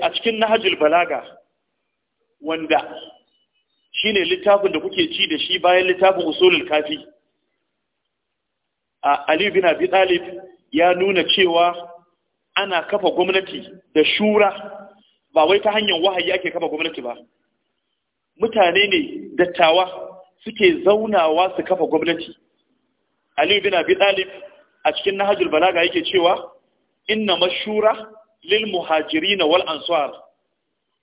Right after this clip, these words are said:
Fa idza tafaqu ala qaumin wa sammawhu imaman kana zalika lillahi ridan." Yace lallai shura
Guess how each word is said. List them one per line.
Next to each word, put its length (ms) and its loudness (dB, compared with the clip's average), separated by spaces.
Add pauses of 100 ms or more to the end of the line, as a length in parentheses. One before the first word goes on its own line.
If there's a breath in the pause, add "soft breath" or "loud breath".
(200)
Fa 100 0
idza 240 -2 (120)
tafaqu 440 2
ala 320 2
qaumin 540 -2 (260)
wa 140 -4
sammawhu 580 -2
imaman 500 -4 (440)
kana 380 -2
zalika 440 0
lillahi 520 0
ridan." 320 -2 (1120)
Yace 360 2
lallai 320 2
shura 680 -4